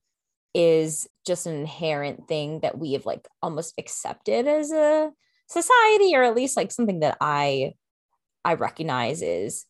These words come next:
that goes on in probably ways that I don't even see, um, and controlling women's bodies. And, and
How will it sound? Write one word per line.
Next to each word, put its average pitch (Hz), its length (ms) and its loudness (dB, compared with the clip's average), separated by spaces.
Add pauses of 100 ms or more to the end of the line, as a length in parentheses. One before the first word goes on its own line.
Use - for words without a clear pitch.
that 170 220 -2
goes 160 280 4
on 143 380 0
in 180 120 -4
probably 175 280 0
ways 147 240 -2
that 151 100 -2
I 101 100 -2
don't 131 140 -6
even 143 200 -6
see, 123 580 -4 (480)
um, 104 500 -6 (120)
and 190 100 -4
controlling 175 460 -2
women's 156 300 -4
bodies. 208 920 2
And, 147 400 -2 (160)
and 135 400 -10